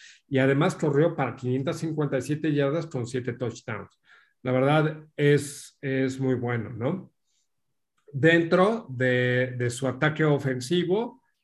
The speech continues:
pues, tenemos que Marquise Brown se llevó, eh, el veintitrés por ciento de todos los targets que Kyler Murray, eh, lanzó, con lo cual llegó a mil ciento veintisiete yardas, ocho touchdowns, ¿no?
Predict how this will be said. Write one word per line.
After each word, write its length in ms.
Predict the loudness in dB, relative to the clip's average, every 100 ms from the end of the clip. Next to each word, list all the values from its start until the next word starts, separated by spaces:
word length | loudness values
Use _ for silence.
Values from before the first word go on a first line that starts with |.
| _
pues, 580 | -2 2 2 0 -4 -6
tenemos 500 | -2 0 2 0 -2
que 260 | -2 0
Marquise 460 | 0 -2 0 2 4
Brown 540 | 2 2 0 -2 -8 _ _ _
se 280 | -8 -4 0
llevó, 640 | 2 4 4 4 2 -2 -6
eh, 440 | -2 0 -2 -8 -10
el 220 | -2 0
veintitrés 960 | 2 4 4 4 0 -4 0 2 2 0
por 180 | -4 -6
ciento 640 | -2 -2 -2 -4 -8 -8 _ _ _ _
de 140 | 0
todos 260 | 2 2 4
los 320 | 2 -2 -2
targets 760 | 2 4 4 0 -2 -4 -16 -4
que 300 | 0 0 0
Kyler 320 | 2 2 2
Murray, 380 | 2 0 0 -2 -6
eh, 100 | -6
lanzó, 640 | -4 -2 0 0 -2 -8 _ _
con 160 | 2 2
lo 160 | 2
cual 380 | 4 4 4 2 -2
llegó 280 | 2 4
a 140 | 2 2
mil 240 | 0 -2
ciento 320 | -2 -6 -2
veintisiete 680 | -2 -2 -4 -4 -2 -2 0
yardas, 640 | 2 2 2 -2 -6 -12 -4
ocho 340 | -4 -2 -2
touchdowns, 720 | -2 -2 -4 -4 -4 -6 -10
¿no? 320 | -8 -8 -8